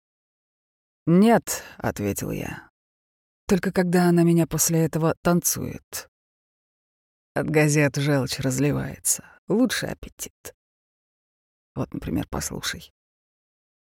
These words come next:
Верховный муфтий Парижа объявил, что после восстановления Бастилии в нее будут навечно перенесены гробы так называемых светских философов восемнадцатого,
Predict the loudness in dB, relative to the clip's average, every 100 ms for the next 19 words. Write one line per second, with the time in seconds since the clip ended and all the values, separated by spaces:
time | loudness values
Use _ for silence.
0 | _ -8 -8 0 2 6 6 6 4 0
1 | -4 -2 0 2 2 2 2 2 2 0
2 | 2 0 -2 -6 -6 -4 0 2 0 0
3 | 0 0 0 0 -2 -4 -2 -2 -2 -2
4 | 0 0 0 0 0 2 2 2 2 2
5 | 2 2 2 0 -2 0 2 2 2 2
6 | 2 2 0 2 0 -2 0 2 2 2
7 | 2 2 2 0 0 0 0 0 -4 -8
8 | -2 2 4 2 -2 -10 -16 -8 -4 -2
9 | -2 -2 0 0 -2 -6 -6 -6